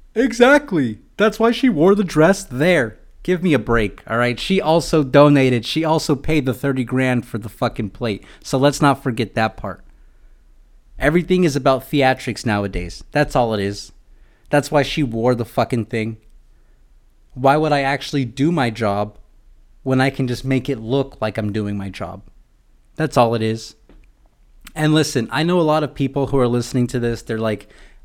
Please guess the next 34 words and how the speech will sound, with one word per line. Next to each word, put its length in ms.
"Oh, 280
Angel, 440
you 160
just 180
don't 220
like 240
her 200
because 380
she 160
looks 260
just 280
like 180
the 60
girl 240
that 180
broke 240
your 80
heart 220
seven 320
months 240
ago," 320
which 580
may 440
or 80
may 140
not 280
be 100
true, 520
but 180
that 180
is 200
not 300
the 80
point. 500